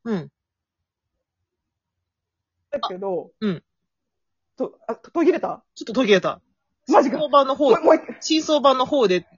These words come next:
Speaker 1: まで言ってた。
Speaker 2: あ、ほんと？真相版の方で作者から、
Speaker 1: うん。
Speaker 2: よく種田は自殺か事故かってことを聞かれるんだけど、
Speaker 1: うん。
Speaker 2: あの、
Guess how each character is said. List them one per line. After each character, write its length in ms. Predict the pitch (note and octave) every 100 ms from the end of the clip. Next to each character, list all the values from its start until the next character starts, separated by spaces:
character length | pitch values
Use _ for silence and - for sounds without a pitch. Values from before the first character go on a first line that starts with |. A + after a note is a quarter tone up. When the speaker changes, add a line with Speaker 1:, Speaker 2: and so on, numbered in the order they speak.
| _
Speaker 1:
ま 180 | E3+ E3
で 80 | D3
言 80 |
っ 40 | C#3+
て 180 | _ -
た。 120 | - - _ _
Speaker 2:
あ、 80 | C#4+
ほ 80 | D4
ん 20 |
と？ 120 | C#4 - _ _ _ _
真 240 | - F#4
相 160 | F#4+ G4
版 160 | F#4+
の 80 | F#4
方 180 | G4 G4
で 120 | A3+
作 180 | D#4+ D#4
者 80 | A3
か 140 | F#3+
ら、 280 | A#3 G3 -
Speaker 1:
う 40 | A#3+
ん。 220 | F3 D3+
Speaker 2:
よ 80 | D4
く 120 | C4
種 240 | D4+ E4+ B3+
田 80 |
は 80 | B3
自 100 | G#3
殺 240 | C#4 C4+ -
か 100 | A#3+
事 120 | C4+
故 100 | C4
か 120 | F#3
っ 60 | -
て 80 |
こ 120 | E3+ E3+
と 80 |
を 60 | F3
聞 100 | -
か 100 | A#3+
れ 80 | B3+
る 120 | D4+
ん 60 | A#3
だ 120 | F3
け 80 | E3+
ど、 220 | F#3 -
Speaker 1:
う 100 | G#3
ん。 140 | D#3+ D3 _
Speaker 2:
あ 80 | F3+
の、 220 | E3+